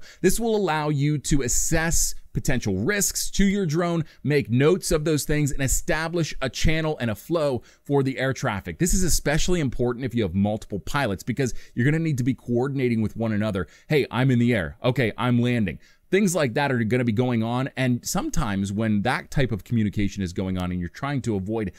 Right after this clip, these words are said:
other drones, you sometimes lose sight of the obstacles such as telephone wires, antenna, buildings, trees, and it's important that you make notes of that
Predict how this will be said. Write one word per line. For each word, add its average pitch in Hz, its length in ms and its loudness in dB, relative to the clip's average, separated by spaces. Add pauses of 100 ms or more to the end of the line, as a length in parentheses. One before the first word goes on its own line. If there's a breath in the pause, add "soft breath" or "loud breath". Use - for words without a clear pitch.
(200 loud breath)
other 139 320 0
drones, 120 540 0 (260 soft breath)
you 139 120 0
sometimes 165 600 2
lose 143 300 2
sight 151 400 0 (240 soft breath)
of 120 180 -2
the 117 100 -2
obstacles 117 560 -2
such 101 300 0
as 87 220 -2
telephone 110 560 -2
wires, 101 560 -2
antenna, 120 640 -2 (280 loud breath)
buildings, 127 640 2
trees, 127 520 0 (220 soft breath)
and 135 120 -2
it's 135 140 0
important 131 540 0
that 123 80 -2
you 123 100 0
make 110 260 -2
notes 123 320 0
of 113 100 -4
that 113 220 -2